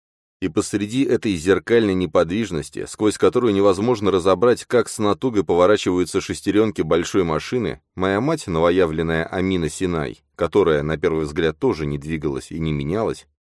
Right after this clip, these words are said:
хотя великие дела творились у неё под кожей,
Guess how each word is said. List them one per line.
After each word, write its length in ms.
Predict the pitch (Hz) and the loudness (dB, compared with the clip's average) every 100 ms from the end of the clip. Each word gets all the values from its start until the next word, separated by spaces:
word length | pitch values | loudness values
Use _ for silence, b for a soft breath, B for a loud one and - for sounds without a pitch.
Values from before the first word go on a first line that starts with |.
| _ _ | _ _
хотя 220 | 98 101 | 0 0
великие 360 | 98 92 92 | 0 -2 -4
дела 260 | 85 95 87 | -2 2 2
творились 500 | 76 76 76 71 - | 0 -4 -4 -6 -6
у 20 | |
неё 220 | 82 78 71 | -4 -2 -2
под 200 | 78 - | -4 -2
кожей, 400 | 131 92 65 | -2 -2 -4